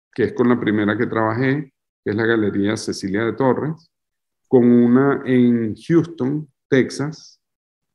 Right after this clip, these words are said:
que es la Galería Sicardi. Tengo una galería en México, que en el dist-, en el D F, que es Galería R G R, R G R Art,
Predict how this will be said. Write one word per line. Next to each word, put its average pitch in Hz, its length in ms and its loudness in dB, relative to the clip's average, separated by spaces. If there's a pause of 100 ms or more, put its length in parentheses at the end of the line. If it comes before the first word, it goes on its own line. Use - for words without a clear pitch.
que 107 380 2
es 107 80 0
la 123 120 0
Galería 110 840 0
Sicardi. 117 720 -2 (1000)
Tengo 117 240 2
una 123 120 4
galería 113 380 2
en 127 160 6
México, 143 720 0 (640)
que 107 360 2
en 107 300 -4
el 104 160 0
dist-, 104 400 -8
en 104 160 -4
el 101 100 0
D 123 200 4
F, 180 360 -4 (420)
que 104 300 2
es 98 100 -4
Galería 113 520 2
R 120 380 -2
G 127 40 -6
R, 127 580 -2 (360)
R 113 280 -4
G 120 60 -2
R 113 380 0
Art, 135 380 -4